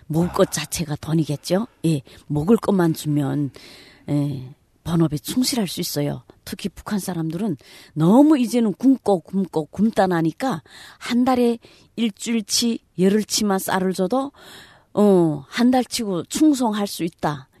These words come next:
Speaker 1: 이런 정도로 맹세를 하고 정말, 어, 명절 때라던가 김일성의 명절, 김정일의 명절 뭐 이런 뭐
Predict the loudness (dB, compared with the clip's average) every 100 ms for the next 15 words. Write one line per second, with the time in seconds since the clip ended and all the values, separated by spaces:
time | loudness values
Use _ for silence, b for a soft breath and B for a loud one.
0 | _ 2 4 4 4 0 0 2 2 2
1 | 2 0 0 -2 -2 -4 B B -6 -2
2 | 0 -2 B B B B B -4 -2 0
3 | 2 4 4 2 2 0 0 -2 -4 -6
4 | -10 -4 0 0 0 -2 0 0 0 0
5 | -2 -2 -2 0 0 0 0 0 0 0
6 | 0 0 0 0 -2 -2 B B B 2
7 | 2 2 -2